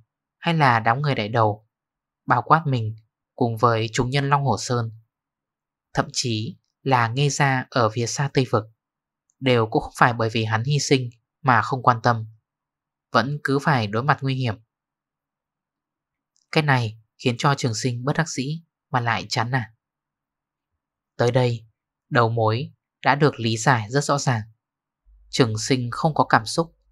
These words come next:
yêu quốc, yêu dân, cũng không có dã tâm lưu danh sử sanh.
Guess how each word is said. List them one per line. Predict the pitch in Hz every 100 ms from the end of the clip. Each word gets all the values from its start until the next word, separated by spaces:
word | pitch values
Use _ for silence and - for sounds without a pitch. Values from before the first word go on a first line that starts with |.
| -
yêu | 135 110
quốc, | - 160 160 _
yêu | - 120
dân, | 110 120 107 - _ _ _ _ _ _
cũng | - 240
không | - 160
có | 131 117
dã | -
tâm | - 135 120 117 -
lưu | 135 139
danh | 127 135 127
sử | - 117
sanh. | - 113